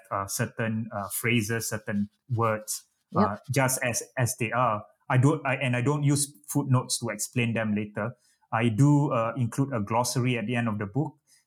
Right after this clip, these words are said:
Speaker 1: to
Speaker 2: Mm-hmm.
Speaker 1: help, uh, you know, maybe non-Malay speakers or even Malay speakers to, uh, refer to them. But, you know, I, I feel like it's important to just retain that sense of alienation, uh, so that people
Speaker 2: Mm.
Speaker 1: struggle for the meaning. 'Cause I think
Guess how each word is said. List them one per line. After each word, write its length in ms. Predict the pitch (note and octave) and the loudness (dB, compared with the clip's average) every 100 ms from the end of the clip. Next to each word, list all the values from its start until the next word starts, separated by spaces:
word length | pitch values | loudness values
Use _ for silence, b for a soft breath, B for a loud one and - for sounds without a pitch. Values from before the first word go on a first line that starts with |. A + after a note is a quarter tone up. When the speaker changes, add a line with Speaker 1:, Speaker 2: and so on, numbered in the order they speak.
| _ F3+ | _ 0
Speaker 1:
to 60 | |
Speaker 2:
Mm-hmm. 160 | G#2 A#2 | 2 4
Speaker 1:
help, 220 | A2 A2 - | 0 -2 -4
uh, 220 | G#2+ G2+ | -4 -4
you 100 | G#2+ | -4
know, 180 | G2+ G2+ | -4 -4
maybe 260 | G#2+ G#2 A2 | -4 0 2
non-Malay 460 | G#2+ A#2 A2 A2+ A2+ | 4 2 2 0 -2
speakers 420 | - A2+ A#2 A2 | -4 -6 -6 -4
or 120 | A#2 | -2
even 200 | A#2+ A#2 | -2 -2
Malay 180 | A2 A#2 | -2 -2
speakers 480 | A2+ - - G#2+ - | -4 -8 -8 -8 -8
to, 220 | G#2+ G2+ - G#2 | -8 -8 -6 -8
uh, 180 | G2 G2+ | -6 -4
refer 340 | G#2+ C#3 C3+ | -2 0 0
to 80 | A#2+ | 0
them. 200 | B2 D#3 - b - | -4 -6 -10 b -2
But, 200 | B2 D#3 | 0 2
you 60 | D3 | 2
know, 120 | C3+ | 2
I, 160 | B2 B2+ - | 0 -4 -4
I 60 | A#2+ | -4
feel 220 | - D3 | 0 2
like 160 | A#2 A2 | 0 -2
it's 160 | A#2+ | -4
important 540 | B2+ G2+ A2 G#2+ A#2+ G#2+ | -2 0 -2 -2 -4 -2
to 100 | G#2 | -4
just 300 | A2 G#2+ - | -4 -6 -8
retain 380 | G#2+ G#2 B2+ A2+ | -8 -2 0 0
that 120 | G#2+ - | -2 -2
sense 260 | A#2+ G#2+ | -2 -2
of 100 | G#2+ - | -4 -2
alienation, 800 | A#2 A2+ G#2+ G#2+ - A#2+ G2+ A#2 _ _ _ _ | -2 0 0 -2 -4 -4 -4 -6 _ _ _ _
uh, 100 | G2+ | -2
so 260 | F3 F3+ D#3 | 2 4 6
that 240 | - F3+ | 4 4
people 240 | E3+ - C3 | 2 2 2
Speaker 2:
Mm. 40 | |
Speaker 1:
struggle 480 | - - A#2 A#2 A2+ | 0 0 0 0 -4
for 240 | - G#2 | -4 -4
the 80 | G2+ | -2
meaning. 300 | G#2 A#2+ A2 | 2 2 2
'Cause 180 | G#2 A#2+ | 0 -2
I 80 | A#2 | -2
think 280 | B2+ A#2+ | -2 -2